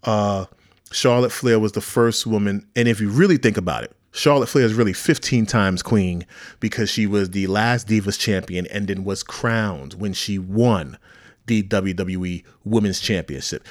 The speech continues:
So here this bitch is already fifteen times queen, three-time N X T champion, eleven-time Raw and SmackDown Women's Champion, one-time Divas, W W E Divas Champion. That is fifteen title reigns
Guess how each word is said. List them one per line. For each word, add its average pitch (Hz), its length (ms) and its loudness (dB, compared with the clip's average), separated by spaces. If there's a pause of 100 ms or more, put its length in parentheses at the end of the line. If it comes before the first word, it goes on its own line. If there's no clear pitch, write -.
So - 160 -2
here 156 240 2
this 143 180 0
bitch 127 260 0
is 117 200 0
already 120 560 2
fifteen - 840 -4
times 117 480 0
queen, 101 520 -2 (1300)
three-time 123 540 0
N 113 160 2
X 98 160 -4
T 98 160 -2
champion, 65 460 -8 (920)
eleven-time 120 760 2
Raw 110 200 4
and 104 180 -4
SmackDown 101 600 -2
Women's 101 340 0
Champion, - 500 -6 (760)
one-time 110 840 0 (140)
Divas, 98 720 0
W 107 240 2
W 101 260 -2
E 95 120 -4
Divas 101 440 -4
Champion. 98 440 -4
That 117 140 0
is 120 120 0
fifteen 131 880 -2
title 120 420 4
reigns 98 540 -2